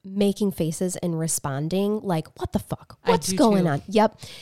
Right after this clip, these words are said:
Speaker 1: You know, as we all do while we're listening to these episodes, right? Like, we're always,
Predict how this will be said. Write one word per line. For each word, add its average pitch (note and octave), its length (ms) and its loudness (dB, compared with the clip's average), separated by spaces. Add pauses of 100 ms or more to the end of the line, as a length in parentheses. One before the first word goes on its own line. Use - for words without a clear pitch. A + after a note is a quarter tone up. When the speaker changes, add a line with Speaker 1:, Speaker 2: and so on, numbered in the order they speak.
(180)
Speaker 1:
You G#4+ 100 8
know, D#4+ 140 6
as E4+ 160 6
we F4 220 6
all D#4 200 10
do C#4+ 160 4
while A3+ 200 8
we're A3+ 120 6
listening G#3+ 540 6
to A3 140 6
these F3 220 4
episodes, E3 560 4
right? D#3+ 340 2
Like, G#3+ 140 2
we're G#3+ 280 4
always, A#3 560 6